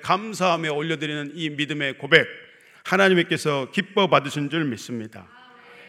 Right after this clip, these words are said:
삼 절의 말씀은 이렇게 이야기해요. 그래서 "땅의 기둥은 누가 세웠거니와? 내가 세웠거니와 땅과 그 모든 주민이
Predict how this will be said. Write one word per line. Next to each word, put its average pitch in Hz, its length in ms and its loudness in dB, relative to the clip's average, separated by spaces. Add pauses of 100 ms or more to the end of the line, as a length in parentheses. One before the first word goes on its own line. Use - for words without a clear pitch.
(220)
삼 220 260 -6
절의 220 220 -2
말씀은 170 480 -2
이렇게 147 340 -8
이야기해요. 113 540 -6
그래서 - 340 -20 (300)
"땅의 196 400 4
기둥은 151 540 0
누가 165 200 4
세웠거니와? 160 800 0 (720)
내가 175 420 4
세웠거니와 151 1000 0
땅과 220 600 6
그 - 80 -2
모든 196 460 4
주민이 175 520 -2